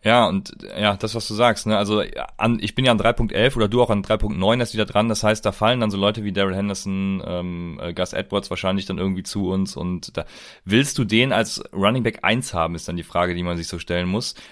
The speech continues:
während st-, tatsächlich dann jetzt auch noch Calvin Ridley, Keenan Allen, Allen Robinson, ähm, weiß ich jetzt gar nicht alles, Mike Evans zum Beispiel auch noch auf dem Board sind, die ich, die ich relativ jetzt hoch habe, ähm, oder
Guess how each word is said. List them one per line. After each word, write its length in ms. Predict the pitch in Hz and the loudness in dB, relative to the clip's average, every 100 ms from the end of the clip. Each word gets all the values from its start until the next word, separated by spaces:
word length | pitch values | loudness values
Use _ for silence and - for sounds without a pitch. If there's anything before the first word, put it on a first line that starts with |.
| - | -2
während 580 | 92 131 143 147 147 - | 4 6 6 2 0 -6
st-, 420 | - - - - | -8 -8 -8 -2
tatsächlich 440 | 123 117 123 120 | 0 2 0 0
dann 140 | - 107 | 2 4
jetzt 160 | 123 | 2
auch 100 | - | 2
noch 160 | 110 107 | 0 2
Calvin 300 | 117 117 104 | 4 4 4
Ridley, 440 | 107 107 104 98 95 | 2 2 2 4 2
Keenan 300 | - 131 113 | -2 -4 -2
Allen, 360 | 95 101 101 95 | 0 2 2 2
Allen 280 | 123 110 | 4 4
Robinson, 800 | 92 104 101 95 98 98 98 98 - | 4 4 4 2 0 0 2 0 -2
ähm, 460 | 92 92 92 90 - _ _ _ _ _ _ _ - _ | -2 -2 -2 -4 -8 _ _ _ _ _ _ _ -20 _
weiß 160 | - 82 | -8 -6
ich 40 | |
jetzt 120 | 80 - | -8 -6
gar 120 | 80 | -6
nicht 140 | 78 | -4
alles, 160 | 76 80 | -4 -2
Mike 220 | 92 87 | -2 0
Evans 280 | 95 98 - | 0 -2 -2
zum 100 | 98 | -2
Beispiel 180 | 92 90 | -2 0
auch 60 | |
noch 120 | 117 92 | 0 0
auf 100 | 82 | -4
dem 120 | 80 | 0
Board 240 | 90 92 | 2 2
sind, 320 | - 107 110 - | 0 -2 -2 -8
die 60 | |
ich, 160 | 90 - | -10 -12
die 180 | - 101 | -8 -4
ich 260 | - - - - | -4 -6 -8 -8
relativ 400 | 87 85 - - | -8 -8 -14 -12
jetzt 200 | 87 - | -10 -8
hoch 140 | 87 | -6
habe, 400 | 87 92 110 107 | 0 2 2 2
ähm, 340 | 95 95 92 90 - - - - - - - - | 2 2 2 0 -8 -20 -20 -20 -20 -20 -20 0
oder 160 | 95 | 2